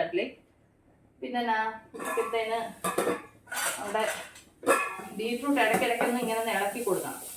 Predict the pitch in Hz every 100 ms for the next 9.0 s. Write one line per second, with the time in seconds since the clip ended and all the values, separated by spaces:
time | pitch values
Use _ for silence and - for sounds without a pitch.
0 | - - - - - - - - - -
1 | - 220 226 240 214 220 170 143 - -
2 | - - - - - - - - - -
3 | - - - - - - - - - -
4 | - - - - - - - - - -
5 | 202 196 196 202 208 185 190 190 175 160
6 | - - - - - - - - _ _
7 | 262 277 269 262 311 - - - - 247
8 | 262 269 285 294 294 240 240 247 254 254